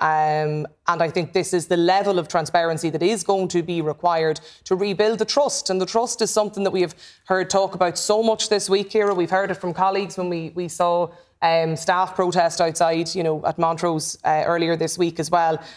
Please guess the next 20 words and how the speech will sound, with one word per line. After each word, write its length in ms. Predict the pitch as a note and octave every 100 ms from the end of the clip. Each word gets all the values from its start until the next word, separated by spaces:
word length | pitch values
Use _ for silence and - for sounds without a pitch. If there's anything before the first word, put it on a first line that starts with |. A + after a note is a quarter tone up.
| -
And 120 | F3+
I 80 | F3+
think 180 | G#3 F#3
this 220 | F#3+ F#3+
actually 360 | F3+ F3 F3+ E3
is 160 | G3+
needed 280 | B3 A#3 E3+
to, 500 | - - E3 D#3 D3+ -
to 100 | E3+
rebuild 440 | E3 D#3+ E3 D#3
trust. 360 | - F#3 F3 -
And 140 | F3+
I 40 | F3
think 200 | A3 A3+
in 100 | G3
particular 560 | F#3+ - A3+ C#4+ B3
this 200 | G#3+ F#3+
register 420 | G3 F3+ F3+ F#3
of 100 | E3
interest, 560 | F3 F3+ F#3+ F3 D#3